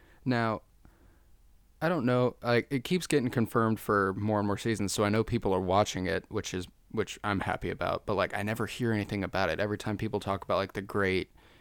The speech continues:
animated comedies, I hear, you know, I hear the basics. I hear Family Guy, Simpsons. I hear, uh, Rick and Morty a lot, South Park.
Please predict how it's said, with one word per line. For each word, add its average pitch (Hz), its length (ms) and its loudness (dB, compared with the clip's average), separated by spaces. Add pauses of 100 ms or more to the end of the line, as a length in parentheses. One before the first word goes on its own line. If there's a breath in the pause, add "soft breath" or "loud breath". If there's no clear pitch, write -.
(140 soft breath)
animated 95 500 0
comedies, 92 600 0 (920)
I 107 80 4
hear, 98 380 4
you 98 160 0
know, 90 160 0
I 90 100 0
hear 98 140 -2
the 98 60 -2
basics. - 440 -6
I 92 60 -8
hear 87 100 -6
Family 85 320 -4
Guy, 82 240 0
Simpsons. 92 760 -6 (500 loud breath)
I 98 120 -2
hear, 87 360 -2
uh, - 240 -4
Rick 95 260 -4
and 90 100 -2
Morty 92 320 0
a 90 100 0
lot, 87 400 2 (320 soft breath)
South - 360 0
Park. 87 380 0